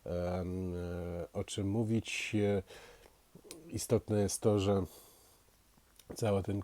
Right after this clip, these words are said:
koncept Rivery, e, Trumpa w Gazie, no on troszeczkę przycichł.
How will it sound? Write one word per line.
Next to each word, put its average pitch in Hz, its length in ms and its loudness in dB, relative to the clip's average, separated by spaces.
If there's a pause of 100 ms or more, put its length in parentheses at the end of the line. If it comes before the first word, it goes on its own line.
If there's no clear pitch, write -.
koncept 101 520 -2
Rivery, 95 540 2 (680)
e, 95 920 2
Trumpa 107 560 2 (160)
w 92 80 -4
Gazie, 101 420 0
no 104 200 0
on 101 300 -2 (640)
troszeczkę - 460 -2
przycichł. - 560 2